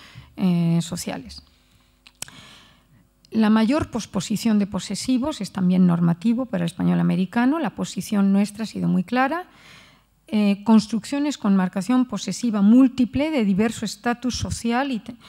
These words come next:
del tipo le di su gratificación, se golpeó su cabeza, es obvio que es suya porque ya tiene el experimentante por delante, pero, eh, con eso se indica un tipo peculiar de posesión,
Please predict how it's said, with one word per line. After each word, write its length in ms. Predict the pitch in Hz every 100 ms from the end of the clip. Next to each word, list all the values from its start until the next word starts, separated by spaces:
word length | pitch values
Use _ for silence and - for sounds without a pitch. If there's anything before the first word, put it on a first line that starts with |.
| - - _ -
del 220 | 208 202
tipo 280 | 233 214 254
le 140 | 202
di 180 | 190 233
su 160 | - 202
gratificación, 1040 | 185 180 190 - 175 185 - 247 254 262
se 120 | -
golpeó 460 | 190 190 190 190 190
su 180 | - 202
cabeza, 420 | 185 - 220 226
es 160 | 196 -
obvio 280 | 214 220 208
que 120 | 190
es 60 | 180
suya 420 | 233 226 226 226
porque 240 | 196 196
ya 160 | 180 185
tiene 320 | 202 202 196 - - - -
el 120 | 190
experimentante 760 | 185 - 185 180 180 202 202
por 200 | 202 185
delante, 480 | 175 208 233 240 240
pero, 400 | - 220 214 226 - - - _
eh, 400 | 277 202 190 185 180 208 240 - _ - 247 262 _
con 160 | - 196
eso 220 | 208 208
se 100 | -
indica 340 | 196 208 214
un 140 | 190 190
tipo 320 | 254 233 185
peculiar 520 | 190 185 190 180 180
de 80 | 180
posesión, 720 | - 180 196 - 240 233 226